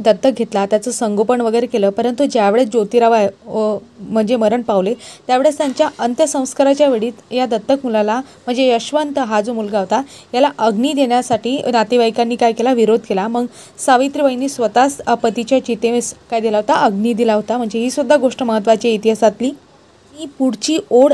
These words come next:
मित्रांनो अतिशय महत्त्वाची आहे. अठराशे चौऱ्याऐंशीची गोष्ट म्हणजे बालहत्या प्रतिबंधक गृहामध्ये एकूण पस्तीस ब्राह्मण विधवांची बाळंतपणे सावित्रीबाईंनी पार पाडली होती. म्हणजे तुम्ही विचार करू शकता मित्रांनो, यावरून त्या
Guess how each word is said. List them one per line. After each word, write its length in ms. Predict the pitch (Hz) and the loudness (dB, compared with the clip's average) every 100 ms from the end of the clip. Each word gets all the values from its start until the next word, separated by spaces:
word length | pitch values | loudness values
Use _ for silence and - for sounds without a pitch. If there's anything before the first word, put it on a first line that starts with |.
| 277 | 2
मित्रांनो 380 | 247 208 254 262 | -6 -4 -2 -2
अतिशय 640 | 220 - 285 277 - 285 | -4 -4 -4 -4 2 2
महत्त्वाची 560 | 277 254 254 247 240 240 | 2 -2 0 -2 0 -2
आहे. 80 | 240 | 0
अठराशे 580 | 208 208 247 247 269 | -4 -2 -2 2 0
चौऱ्याऐंशीची 720 | 269 254 220 226 233 254 240 | 2 2 2 2 0 -4 -4
गोष्ट 340 | 254 220 202 233 | 0 0 -2 -6
म्हणजे 280 | 220 202 226 | -6 -4 -4
बालहत्या 600 | 208 214 240 - 240 226 | -2 -4 -6 -6 -4 -4
प्रतिबंधक 680 | 226 208 233 226 214 220 226 202 | -4 -4 -4 -4 -4 -2 -4 -4
गृहामध्ये 600 | 202 214 247 202 196 240 254 - - _ - | -4 -2 -2 0 0 -2 -4 -16 -20 _ -2
एकूण 440 | 233 240 - 320 330 - _ | 0 0 -2 -2 -2 -8 _
पस्तीस 600 | 262 247 - - 320 - | -8 -6 -10 -6 -6 -6
ब्राह्मण 580 | 226 233 220 220 233 277 | -4 -2 -2 -2 -6 -6
विधवांची 560 | 254 226 226 226 214 262 | -6 -8 -6 -8 -6 -4
बाळंतपणे 720 | 220 208 214 247 220 190 233 | -2 -4 -4 -4 -2 -2 -4
सावित्रीबाईंनी 640 | 233 202 214 214 214 220 233 | 0 0 0 -2 -4 -4 -6
पार 360 | - 202 214 | -6 -6 -4
पाडली 280 | 226 214 202 | -2 -2 -2
होती. 180 | 202 226 - - - | -4 -6 -10 -20 -8
म्हणजे 160 | 233 233 | -6 -4
तुम्ही 200 | 262 254 | -4 -2
विचार 320 | 233 240 247 | -2 0 2
करू 140 | 233 233 | 0 -4
शकता 320 | - 220 233 | -6 -6 -6
मित्रांनो, 320 | 220 208 220 | -4 -4 -4
यावरून 640 | 233 208 196 226 220 254 269 - - | -2 0 0 2 0 0 -6 -14 -8
त्या 80 | 285 | -4